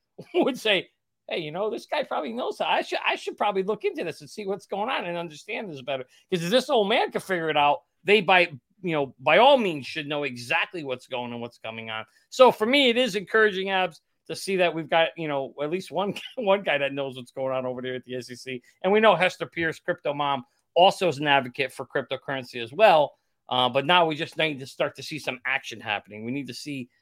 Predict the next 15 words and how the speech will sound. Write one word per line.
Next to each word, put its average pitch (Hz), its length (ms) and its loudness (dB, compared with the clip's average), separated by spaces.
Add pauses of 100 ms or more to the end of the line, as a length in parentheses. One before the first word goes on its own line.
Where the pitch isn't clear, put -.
(180)
things 143 280 -6
kind 139 220 0
of 127 60 -2
moving 135 340 -2
in, 123 140 -4
in 131 240 -4
a 117 200 -4 (380)
more 156 300 4
positive 170 680 2
direction 127 500 0
for 123 200 -2
regulation 127 720 -2
in 117 100 -8
crypto. 117 400 -6
And 117 140 -8